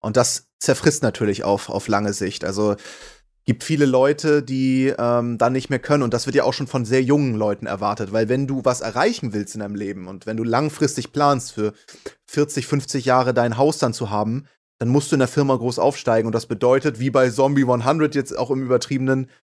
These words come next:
ähm, dass du die Nächte durchmachst, teilweise in der Firma schläfst,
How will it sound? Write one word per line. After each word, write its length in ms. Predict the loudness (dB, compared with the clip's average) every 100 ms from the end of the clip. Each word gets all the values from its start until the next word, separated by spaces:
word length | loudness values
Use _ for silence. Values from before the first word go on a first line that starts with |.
| _ -4
ähm, 240 | -2 0
dass 160 | -2 -2
du 80 |
die 80 | -2
Nächte 240 | -2 -2 -2
durchmachst, 500 | -2 0 -2 -4 0
teilweise 360 | 2 2 2
in 60 | 0
der 80 | -4
Firma 360 | -2 0 0
schläfst, 540 | -2 0 0 -2 -8